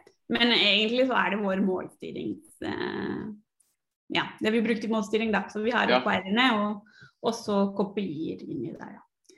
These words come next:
Speaker 2: Så, så da logger de-, dere først så har dere noen sånn workshops-greier med
Speaker 1: Ja.
Speaker 2: ledergruppen, så bruker dere te-, brukertester dere O K R-ene, eh, og så når det, når det er liksom etablert hva de o-, overordnede O K R-ene skal være, så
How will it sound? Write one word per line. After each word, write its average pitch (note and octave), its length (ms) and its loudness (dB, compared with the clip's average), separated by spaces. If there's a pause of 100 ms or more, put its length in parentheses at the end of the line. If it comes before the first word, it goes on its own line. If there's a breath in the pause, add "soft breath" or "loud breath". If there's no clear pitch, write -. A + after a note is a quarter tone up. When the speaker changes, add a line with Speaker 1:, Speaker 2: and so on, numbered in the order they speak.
(240 soft breath)
Speaker 2:
Så, D3+ 220 6
så C#3+ 140 4
da C#3+ 160 10
logger A#2+ 320 6
de-, A#2 100 4
dere C3+ 220 6
først D3+ 240 6
så C3+ 80 6
har G#2+ 180 4
dere A2 180 0
noen A#2 180 -4
sånn A2 180 -4 (100)
workshops-greier A2+ 1000 4 (240 soft breath)
med A2+ 160 6
Speaker 1:
Ja. A#2 260 8
Speaker 2:
ledergruppen, G2 560 0 (300 soft breath)
så C3 200 2
bruker A2 520 4
dere G2+ 220 2
te-, - 200 -4
brukertester G#2 760 0
dere A2+ 480 6
O A2 160 -4
K A2+ 220 2
R-ene, C#3 260 2 (560 soft breath)
eh, B2 560 8
og - 100 0
så C#3+ 480 6
når C#3 140 0
det, C3+ 140 0
når C#3+ 140 0
det C3+ 120 4
er C3 140 4
liksom B2+ 340 -10
etablert A#2+ 640 -2
hva A#2 340 2 (460)
de B2+ 200 0
o-, A#2+ 200 0
overordnede A2 760 0
O A2 160 -2
K A2+ 140 0
R-ene F#2+ 180 -4
skal A#2 160 -2
være, A2 240 4
så B2 680 2